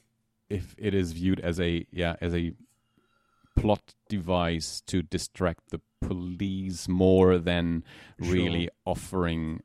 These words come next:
Speaker 1: a, um,
Speaker 2: I
Speaker 1: uh, a suspect.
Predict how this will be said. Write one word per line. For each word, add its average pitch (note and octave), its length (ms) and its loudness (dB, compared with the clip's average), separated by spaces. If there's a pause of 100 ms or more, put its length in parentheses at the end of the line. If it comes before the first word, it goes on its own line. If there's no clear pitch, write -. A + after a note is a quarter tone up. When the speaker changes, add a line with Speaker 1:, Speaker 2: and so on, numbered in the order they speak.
Speaker 1:
a, D#2 480 -4
um, D2+ 640 -6 (560)
Speaker 2:
I C#3 240 -8
Speaker 1:
uh, D#2 300 -6 (460)
a F#2 100 -4
suspect. - 480 -4